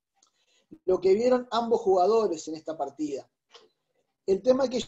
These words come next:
yo les quería decir, y por esto viene la, la posición está e-, elegida, que muchas veces la táctica tiene ese componente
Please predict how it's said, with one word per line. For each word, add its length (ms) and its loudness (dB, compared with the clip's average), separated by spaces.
yo 160 4
les 100 2
quería 240 4
decir, 300 2
y 60 -2
por 140 0
esto 200 0
viene 260 0
la, 500 -4
la 140 -8
posición 440 -6
está 220 -10
e-, 200 0
elegida, 1040 -2
que 120 2
muchas 280 -2
veces 220 -4
la 180 0
táctica 680 -2
tiene 1040 -2
ese 720 0
componente 1040 -2